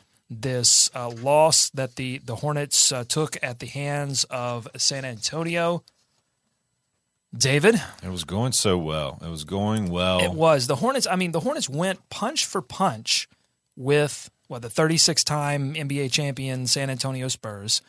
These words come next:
Speaker 2: Yeah.
Speaker 1: And that's right. Give or
Speaker 2: Rulers
Speaker 1: take.
Speaker 2: of the universe. Correct.
Speaker 1: Sure. And then in the third quarter, Manu Ginobili severed his arm and, and attached a robotic arm that was only meant to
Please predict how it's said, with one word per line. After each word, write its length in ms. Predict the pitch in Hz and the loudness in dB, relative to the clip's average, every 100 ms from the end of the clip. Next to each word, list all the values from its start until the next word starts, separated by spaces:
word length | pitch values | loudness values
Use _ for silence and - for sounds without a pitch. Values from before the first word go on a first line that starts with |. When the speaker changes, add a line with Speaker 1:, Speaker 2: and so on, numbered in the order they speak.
| _ - | _ -4
Speaker 2:
Yeah. 180 | 92 - _ _ | -2 -2 _ _
Speaker 1:
And 240 | 156 143 120 | 0 0 0
that's 280 | 143 - 123 | -2 -2 -6
right. 260 | 107 110 | -10 -6
Give 140 | 143 139 | -2 2
or 20 | |
Speaker 2:
Rulers 220 | 98 92 | 2 2
Speaker 1:
take. 100 | 92 | 0
Speaker 2:
of 60 | 78 | -2
the 80 | 82 | -4
universe. 480 | 78 71 71 - | -6 -8 -8 -10
Correct. 200 | - 107 | 0 2
Speaker 1:
Sure. 240 | 135 113 - | 4 0 -2
And 240 | 156 143 147 | 0 2 2
then 420 | 165 165 151 156 - | 4 4 2 -4 -4
in 120 | 156 | -2
the 80 | 139 | 0
third 320 | - 196 185 | 2 0 0
quarter, 540 | - 151 135 131 135 - _ _ _ | -2 -2 0 -2 -4 -10 _ _ _
Manu 420 | 131 135 151 160 147 | -4 2 4 4 2
Ginobili 760 | 135 143 143 131 123 120 127 - | 0 0 0 0 -4 -4 -8 0
severed 580 | - - 185 208 220 165 | 4 6 6 4 2 2
his 180 | 175 | 0
arm 480 | 160 135 127 127 131 - | 0 -2 -2 -4 -6 -8
and, 460 | 147 135 135 131 - - | -6 -4 -4 -6 -8 -8
and 260 | 135 135 | -8 -6
attached 560 | 135 - 156 147 - - | -8 -4 -2 0 0 -2
a 120 | 139 | -4
robotic 500 | 123 117 143 160 123 | -4 0 2 2 0
arm 400 | 127 123 120 120 127 | -2 -2 -2 -6 -6
that 140 | 127 | -6
was 140 | 123 | -4
only 220 | 143 147 135 | -4 -4 -4
meant 320 | 131 131 - | -4 -6 -8
to 380 | 131 120 120 | -6 -6 -6